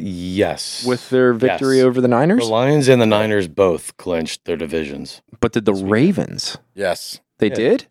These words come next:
Speaker 3: They have to.
Speaker 1: Uh,
Speaker 2: How?
Speaker 1: oh, sorry.
Speaker 2: Did
Speaker 3: Yes,
Speaker 2: they beat
Speaker 3: they're
Speaker 2: the
Speaker 3: three games
Speaker 1: I
Speaker 3: up
Speaker 1: don't
Speaker 3: on the,
Speaker 1: think
Speaker 3: on the Browns
Speaker 2: No, they're
Speaker 3: for
Speaker 2: not. They're
Speaker 1: They,
Speaker 2: two
Speaker 1: they're
Speaker 2: games
Speaker 1: not
Speaker 2: up.
Speaker 1: clinched yet. No, they are not clinched yet.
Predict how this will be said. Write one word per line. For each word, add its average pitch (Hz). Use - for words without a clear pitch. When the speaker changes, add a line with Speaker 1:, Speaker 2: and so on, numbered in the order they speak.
Speaker 3:
They 110
have 117
to. 85
Speaker 1:
Uh, 151
Speaker 2:
How? 156
Speaker 1:
oh, 131
sorry. 87
Speaker 2:
Did 127
Speaker 3:
Yes, -
Speaker 2:
they 123
beat 135
Speaker 3:
they're 127
Speaker 2:
the -
Speaker 3:
three 139
games 127
Speaker 1:
I 127
Speaker 3:
up 123
Speaker 1:
don't 139
Speaker 3:
on 113
the, 135
Speaker 1:
think -
Speaker 3:
on 113
the 110
Browns 110
Speaker 2:
No, 117
they're 202
Speaker 3:
for 208
Speaker 2:
not. 113
They're 151
Speaker 1:
They, 123
Speaker 2:
two 240
Speaker 1:
they're -
Speaker 2:
games -
Speaker 1:
not 120
Speaker 2:
up. -
Speaker 1:
clinched 117
yet. 87
No, 87
they 98
are 104
not 92
clinched -
yet. 76